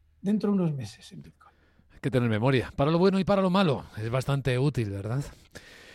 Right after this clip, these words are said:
Speaker 2: El primer correo electrónico que entró en nuestro sistema es de Daniel de Madrid y dice, "Alberto, gracias por tu ayuda.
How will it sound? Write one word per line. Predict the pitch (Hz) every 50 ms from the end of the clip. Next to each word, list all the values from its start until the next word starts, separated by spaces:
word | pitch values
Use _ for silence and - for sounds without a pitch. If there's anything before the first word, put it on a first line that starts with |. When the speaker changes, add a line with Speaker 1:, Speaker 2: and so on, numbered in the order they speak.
| - - - -
Speaker 2:
El | - 151 170 151
primer | 139 170 170 208 202
correo | - 202 196 185
electrónico | 180 180 - 202 202 196 185 - 170
que | - 151
entró | 139 135 165 170
en | 160
nuestro | 156 139 - 143 127
sistema | - 123 117 - - 156 156 165 160 160 143 123
es | 143 156 139
de | 156 147
Daniel | 135 135 123 123 135 151 156
de | 156 151
Madrid | 139 127 120 123 139 160 175 165 - - - -
y | 131 139 139 131 120 120 110
dice, | 104 143 160 - - - 160 160 165 160 156 160 - -
"Alberto, | 107 120 120 139 160 156 - - 170 175 185 170 -
gracias | 131 117 127 127 107 139 131 -
por | - 131 117
tu | - 120
ayuda. | 117 120 143 160 165 151 156 151